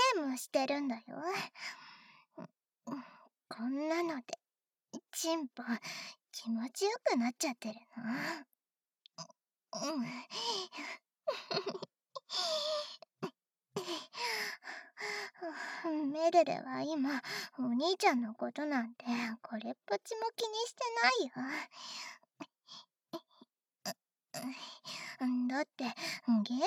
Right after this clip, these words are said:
ムできちゃうくらいだから、あんま気持ちよくないんだよね。 <laughs> 興奮したい？人間って、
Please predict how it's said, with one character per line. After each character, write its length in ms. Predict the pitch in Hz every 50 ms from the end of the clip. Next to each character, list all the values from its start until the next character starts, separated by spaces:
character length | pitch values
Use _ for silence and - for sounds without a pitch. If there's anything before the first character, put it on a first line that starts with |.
| 494 571 440
ム 60 | 320
で 120 | 320 311
き 100 | - -
ち 140 | - - 285
ゃ 80 | 240 233
う 20 | - -
く 120 | - 285
ら 120 | 277 262
い 60 | 247 233
だ 100 | - - -
か 120 | - 240 247
ら、 80 | 254 262 277 269 262 262 - - - - - - - - - - _ - -
あ 260 | 247 220 220 220 233
ん 160 | 240 269 285 294
ま 80 | 311 359 330 - - - - - - _
気 140 | - - 262
持 200 | 240 233 262 311 330
ち 140 | - -
よ 120 | 427 466 539 -
く 120 | - 330
な 200 | 254 233 220 233
い 40 | 320
ん 40 | 440 571 659 554
だ 60 | 320
よ 120 | 247 220
ね。 140 | 214 208 202 202 220 226 233 247 269 285 285 285 - - - - - - - - _ _ _ -
<laughs> 440 | - 311 269 240 - - - 254 - _ _ _ _ _ _ - - 349 302 - - - - - - - - - - - - - - - - - - 226 226 - - - 240 -
興 120 | - - 285 277 294 320 339
奮 300 | 339 370 359 359 392 403
し 80 | - -
た 100 | - 466 453 440
い？ 220 | 370 269 262 269 294 311 302 - - - - - - - - - - - - - - - - - - - - - - - - - - 427 - _ _ _ _ _ _ _ _ _ - - - _ _ _ _ _ - - - - - _ _ _ _ _ _ _ _ _ _ _ _ _ _ -
人 420 | 302 247 233 226 240 262 269 277
間 240 | 277 294 269 269 277
っ 20 | 247 - _ -
て、 80 | 277